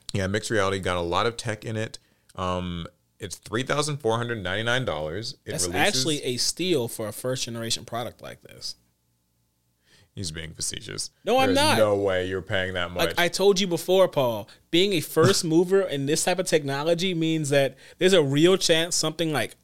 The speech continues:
Speaker 2: catastrophic can happen. And, like,
Speaker 1: Sure. Well, at any rate, it comes out next year, and I want your thoughts on it 'cause you are
Speaker 2: I'm gonna
Speaker 1: the,
Speaker 2: own one. You,
Speaker 1: you're
Speaker 2: you'll
Speaker 1: the
Speaker 2: see my
Speaker 1: local
Speaker 2: thoughts in
Speaker 1: A R.
Speaker 2: real time.
Speaker 1: You're the local A R V R guy.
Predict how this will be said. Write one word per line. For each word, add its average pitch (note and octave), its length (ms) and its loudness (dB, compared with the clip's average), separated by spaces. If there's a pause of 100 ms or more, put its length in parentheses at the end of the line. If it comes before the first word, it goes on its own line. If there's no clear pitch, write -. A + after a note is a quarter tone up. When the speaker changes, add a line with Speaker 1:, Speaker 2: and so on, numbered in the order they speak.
Speaker 2:
catastrophic D#3+ 840 0
can C#3+ 100 -4
happen. A2 540 -8
And, C#3 160 0
like, C3+ 380 0 (880)
Speaker 1:
Sure. F#2+ 420 -8
Well, G2+ 420 0 (160)
at C#3+ 140 2
any F#3 180 4
rate, G2 540 2
it B2 180 -2
comes D3 220 2
out E3 100 -2
next D#3 240 -4
year, E2 480 -4 (140)
and F2+ 360 -4
I G2 120 0
want B2+ 220 -2
your C#3+ 100 -4
thoughts C3 280 -4
on B2 120 -2
it B2 80 -6
'cause F#2 200 -6
you G2+ 200 -4
are G#2 100 2
Speaker 2:
I'm G2+ 160 0
gonna G3 160 2
Speaker 1:
the, F3+ 60 2
Speaker 2:
own A#3+ 240 2
one. A#2 180 -2
You, C#3 200 -2
Speaker 1:
you're E3 80 -6
Speaker 2:
you'll E3 140 2
Speaker 1:
the G3+ 40 4
Speaker 2:
see F#3+ 220 2
my G#3 100 4
Speaker 1:
local F#3+ 140 0
Speaker 2:
thoughts F#3+ 200 0
in - 80 -2
Speaker 1:
A - 40 0
R. C#3 60 -2
Speaker 2:
real E3 160 2
time. E3+ 460 -10 (300)
Speaker 1:
You're G#2 80 0
the A2+ 60 2
local A#2+ 220 2
A G2+ 120 0
R G2 160 2
V F2+ 180 -6
R E2 160 -2
guy. G1+ 280 -10